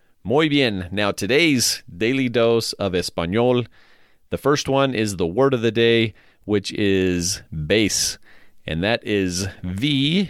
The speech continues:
E Z, vez, and that means time, as in occurrence. How many times, et cetera, vez, V E Z,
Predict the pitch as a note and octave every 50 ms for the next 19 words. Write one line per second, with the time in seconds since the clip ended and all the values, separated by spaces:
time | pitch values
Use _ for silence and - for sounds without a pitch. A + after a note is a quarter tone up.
0 | - - - G2+ G#2 G2+ G2+ G#2 G#2+ G#2+ G#2 G2+ - - G2 F2 F#2 F#2+ A2 B2
1 | A#2 G2+ E2 D2 E2+ - - - - - C3 D#2 G2 A2+ G2 - - - - -
2 | - - - E2 G2+ C3+ - - B2+ A#2+ A#2 A#2 A2+ G#2+ F#2 - - - - -
3 | - - C3 C#3 C#3+ C3 G#2+ F#2 E2+ E2+ - F#2 G2 F#2+ F#2+ F#2+ F#2+ G2 F#2+ F#2
4 | F2+ F2 E2+ D#2+ - - - D#2 D2+ - - - C#3+ C#3 G2+ C#2+ C#2 - - -
5 | - _ _ - - - - - - A2 B2+ C#3 C#3 C3+ C#3 C3 A#2+ - C3+ C3
6 | C3+ C3 C3 C3 C3 C3 A#2 - - - - - E2+ - - B2 A#2 - - -
7 | F2+ - - - - _ - - D#2 F#2 G#2 G#2+ F#2 - - - - - - -
8 | - - D#2+ D#2+ E2+ A2+ B2+ C#3 C3 - C3 B2 A#2 G#2 G2+ G#2 G2 E2 D2+ D#2
9 | E2+